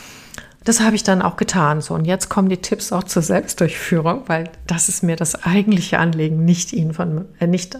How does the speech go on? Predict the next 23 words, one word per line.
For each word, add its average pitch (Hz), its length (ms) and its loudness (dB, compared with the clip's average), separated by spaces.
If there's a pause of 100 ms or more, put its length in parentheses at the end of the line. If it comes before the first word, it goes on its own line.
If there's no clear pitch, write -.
euch, 175 440 -2
dir 180 280 4
von 175 180 -4
meiner 160 220 0
Kindheit 175 380 2
zu 180 100 -2
erzählen, 175 400 2 (540)
sondern 180 420 4
wenn 170 160 2
du 214 180 4
irgendwann 196 560 2
eine 185 160 0
alte 190 260 2
Emotion 180 520 0
hast, 165 240 -2
dir 170 120 -4
zu 175 120 -2
helfen, 190 420 2
dass 170 140 -2
du 170 60 -4
sie 156 140 -2
auflösen 156 500 0
kannst. 147 420 -10